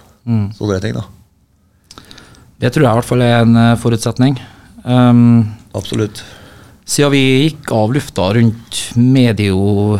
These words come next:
Speaker 1: juni nå, så har vel klubben, eh, en seier, Sandefjord borte, og har vi to uavgjort eller en uavgjort?
Speaker 2: Eh, vi har nå seks poeng i hvert fall.
Speaker 1: Ja.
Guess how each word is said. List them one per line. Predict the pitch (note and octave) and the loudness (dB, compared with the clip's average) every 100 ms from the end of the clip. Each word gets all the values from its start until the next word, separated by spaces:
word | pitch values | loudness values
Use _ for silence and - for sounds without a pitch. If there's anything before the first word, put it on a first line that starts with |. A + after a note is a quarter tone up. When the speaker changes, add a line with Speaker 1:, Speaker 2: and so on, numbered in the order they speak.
| - | -4
Speaker 1:
juni | A#2+ B2+ A2 G#2+ | -2 0 2 0
nå, | E3 | 0
så | D#3+ - C#3 C3+ C3+ C3 B2 B2 A2+ - - - _ _ _ _ _ _ | -2 -4 -2 0 0 2 2 2 0 -4 -20 -20 _ _ _ _ _ _
har | - B2+ | -4 -2
vel | G#2+ | -2
klubben, | G2 B2+ G#2+ G2 G2 G2+ | -2 -4 -2 -2 0 0
eh, | G#2+ G#2 G2+ - _ _ _ _ _ _ _ _ _ _ _ _ _ - | 0 -2 -6 -20 _ _ _ _ _ _ _ _ _ _ _ _ _ -2
en | B2 B2 | 0 2
seier, | C3+ A#2 C3 C#3 - _ _ _ _ - | 2 2 0 -2 -14 _ _ _ _ -8
Sandefjord | A#2+ A#2 G#2+ A#2 | -2 -2 -2 -2
borte, | A#2+ C3+ - - _ _ _ _ _ _ _ _ _ _ _ _ - | -2 -4 -6 -20 _ _ _ _ _ _ _ _ _ _ _ _ -6
og | A#2+ A#2 A2+ A2+ A2 G2+ _ _ _ _ _ _ _ _ _ G#2+ | -2 2 2 2 0 -4 _ _ _ _ _ _ _ _ _ -8
har | |
vi | G#2+ | -6
to | - A#2 | -6 -4
uavgjort | A#2+ C#3+ D3+ D3 | -2 0 -2 -2
eller | B2+ | -2
en | G2+ | 0
uavgjort? | G#2+ A2 A2 - - _ _ _ _ _ - | 0 0 -2 -8 -20 _ _ _ _ _ -8
Speaker 2:
Eh, | G#2+ G#2 G#2 G2+ - _ _ | -4 0 0 -4 -8 _ _
vi | A#2+ | -4
har | B2 | -2
nå | B2 | -2
seks | - C3 - | -4 -8 -6
poeng | D3 C#3+ | -2 0
i | D#3 | 0
hvert | |
fall. | A2+ F#2+ D#2+ - _ | 0 -2 -4 -20 _
Speaker 1:
Ja. | A2 C3 | -4 -4